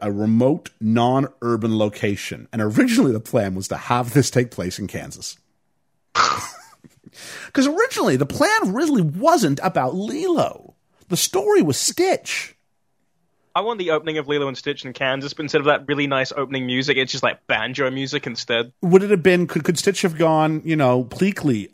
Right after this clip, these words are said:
Speaker 1: I am in Kansas anymore?" Or something like that? Could we have had that go instead? Um,
Speaker 2: Uh.
Speaker 1: oh, come on. That was good. Um, 'cause originally the, the, the plan for this,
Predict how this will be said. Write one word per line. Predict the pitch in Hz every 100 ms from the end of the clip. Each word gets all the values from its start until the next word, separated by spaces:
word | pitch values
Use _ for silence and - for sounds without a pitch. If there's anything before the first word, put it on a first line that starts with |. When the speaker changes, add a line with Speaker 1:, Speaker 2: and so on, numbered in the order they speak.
| -
Speaker 1:
I | 135 120
am | 120
in | 165
Kansas | 175 185 190 196 196
anymore?" | 202 202 202 233 _ _ _ _
Or | 170
something | 202 185
like | 196 190
that? | 214 214
Could | 143
we | 143
have | 135
had | 143
that | 131 156 185
go | 196 196
instead? | 175 165 180 226 - - - - - - -
Um, | 135 156 165 117 120 165
Speaker 2:
Uh. | 139
Speaker 1:
oh, | 120
come | - 123
on. | 95
That | 110 117
was | 117 113
good. | 151 - 165 151 156
Um, | 147 147 - 185
'cause | 202
originally | 185 254 339 247
the, | 143 156
the, | 156 165
the | 160
plan | - 208 240 269
for | 110
this, | -